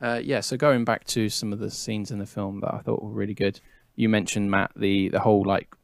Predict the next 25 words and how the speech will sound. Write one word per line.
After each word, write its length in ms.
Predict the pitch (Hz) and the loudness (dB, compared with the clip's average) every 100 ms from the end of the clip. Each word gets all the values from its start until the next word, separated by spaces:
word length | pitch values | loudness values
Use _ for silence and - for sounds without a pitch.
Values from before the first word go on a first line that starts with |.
| _ | _
fifteen 540 | - 107 - 101 98 | -6 -6 -4 -4 -2
or 80 | 95 | -4
twenty 240 | - 101 95 | -6 -6 -4
minute 220 | 95 - | -6 -6
sequence 420 | - - 101 98 | -8 -6 -8 -8
towards 220 | - 98 | -4 -2
the 100 | 104 | -2
end 100 | 98 | -2
of 60 | - | -4
the 60 | 110 | -4
film 320 | - 101 95 | 4 4 4
where 80 | 101 | -2
they've 160 | 101 | -4
managed 380 | 127 101 101 - | -4 -6 -6 -6
to 160 | 113 101 | -6 -6
sort 180 | - 104 - | -4 -6 -6
of 40 | |
infiltrate 680 | - 104 104 - - 95 - _ _ _ - | -8 -8 -8 -4 -2 -2 -4 _ _ _ -8
the, 460 | 98 92 90 - - - | -6 -4 -4 -8 -12 -2
like, 200 | 95 - | -2 -2
the 60 | |
gala 580 | 98 107 95 92 87 - _ _ _ - | 2 4 6 4 0 -4 _ _ _ -14
that 120 | - | -8
they're 120 | 98 | -6
having 480 | 101 98 92 95 | -6 -4 -4 -6